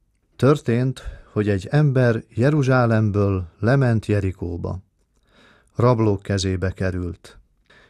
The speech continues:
Ezek kifosztották, véresre verték, és félholtan otthagyták. Egyszer csak egy pap jött lefelé az úton. Észrevette, de elment mellette.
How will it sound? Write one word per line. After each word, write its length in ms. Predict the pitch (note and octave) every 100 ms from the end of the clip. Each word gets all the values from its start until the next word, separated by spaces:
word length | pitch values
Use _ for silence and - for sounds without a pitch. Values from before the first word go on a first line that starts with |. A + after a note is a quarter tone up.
| -
Ezek 300 | B2 G#2+ G2
kifosztották, 1120 | D3 D3+ C#3+ - A#2+ A2+ - G#2+ G#2+ - -
véresre 640 | - G2 B2 B2+ A#2 A2 A2+
verték, 720 | G2+ G2 - F#2+ F#2+ - - _ _ _
és 240 | G#2 G2
félholtan 640 | - C#3+ C3 G#2 G2 F#2+ F#2
otthagyták. 840 | F#2+ - F2+ - - F#2 F#2 - _ _ _ _ _ _ _ _ _ _ _ _ _ _ -
Egyszer 400 | A#2+ - A#2 A#2
csak 240 | - A2+
egy 160 | A#2 G#2+
pap 240 | A2+ G#2
jött 220 | - F#2+
lefelé 440 | - G2 - G2 F#2+
az 160 | G2
úton. 540 | G#2+ F#2+ - F2+ F2 F2+ _ _ _ _ _ _
Észrevette, 1040 | - F#2+ F#2+ A2 G#2 G#2+ A2 - A#2 A#2+ - _ _ _ _ _ _ _ _
de 380 | G#2 F#2+ F#2 F2 _ _
elment 540 | - G2 F2 F2 F2 -
mellette. 720 | F2 F2 F2 - - -